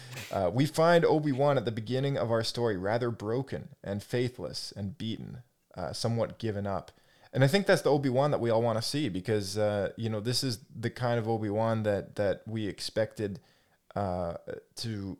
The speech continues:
to be in the desert, you know? This is a guy who's w-, worn away for nineteen years at the loss of so many terrible things. And he's just got one goal, which he's basically just staying alive to do, which is, you know, protect Luke Skywalker,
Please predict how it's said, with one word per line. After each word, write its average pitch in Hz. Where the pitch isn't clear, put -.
to 104
be 110
in 107
the 101
desert, 110
you 95
know? 104
This 117
is 113
a 110
guy 110
who's 101
w-, 101
worn 113
away 113
for 113
nineteen 104
years 101
at -
the 101
loss 101
of 95
so 110
many 101
terrible 101
things. 101
And 101
he's 104
just 110
got 95
one 107
goal, 107
which 80
he's 98
basically 98
just 87
staying 104
alive 98
to -
do, 98
which 90
is, 85
you 101
know, 92
protect 101
Luke 95
Skywalker, -